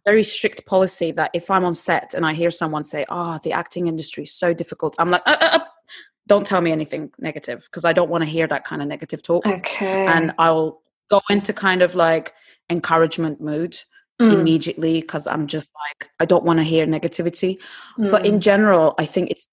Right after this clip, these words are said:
Speaker 1: very difficult to find a support system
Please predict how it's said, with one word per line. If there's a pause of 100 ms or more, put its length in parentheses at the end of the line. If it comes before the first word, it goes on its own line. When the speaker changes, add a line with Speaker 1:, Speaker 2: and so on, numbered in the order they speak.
(120)
Speaker 1:
very
difficult
to
find
a
support
system